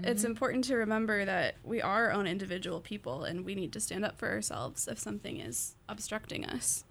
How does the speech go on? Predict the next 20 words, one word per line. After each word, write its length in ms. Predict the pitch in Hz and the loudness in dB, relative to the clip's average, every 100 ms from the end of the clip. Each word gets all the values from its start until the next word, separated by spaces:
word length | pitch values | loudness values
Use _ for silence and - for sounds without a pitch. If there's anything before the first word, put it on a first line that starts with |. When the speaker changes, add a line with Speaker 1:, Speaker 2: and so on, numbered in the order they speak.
| - - - | -20 -14 -4
Speaker 2:
Definitely. 560 | 175 160 127 107 175 - - - - - - - | -4 -4 -8 -8 -10 -12 -18 -20 -20 -20 -20 -6
Again, 280 | 190 214 196 | -2 0 2
even 160 | 185 190 | 2 2
though 120 | 175 | 2
this 220 | 170 170 | 0 0
was 340 | 160 151 165 - | -2 -2 -2 -6
eighty-five, 580 | 170 175 170 - 180 311 - - - | -4 -2 -4 -4 -4 -6 -12 -10 6
Speaker 1:
Mm-hmm. 440 | 285 285 294 466 | 10 10 8 6
Speaker 2:
in, 100 | 180 175 175 | 0 -4 -8
in 180 | 160 165 | -4 0
nineteen 300 | 170 170 180 | 0 0 -2
eighty-five, 580 | 151 147 - 180 165 156 - - | -2 -4 -2 0 0 -2 -8 -10
it 100 | - 170 | -10 -8
still 260 | - 185 | -8 -10
feels 400 | 185 - 170 160 | -8 -2 -2 -2
really 320 | 151 165 160 | -4 -2 -2
relevant 560 | 151 160 165 160 147 - | 0 0 0 -2 -6 -6
because 500 | 156 - 156 151 151 - - - - - | -10 -4 -2 -2 -4 -14 -20 -20 -20 -8
this 320 | 185 214 277 | 0 0 0
person 560 | - 185 180 165 156 | 2 4 4 0 -2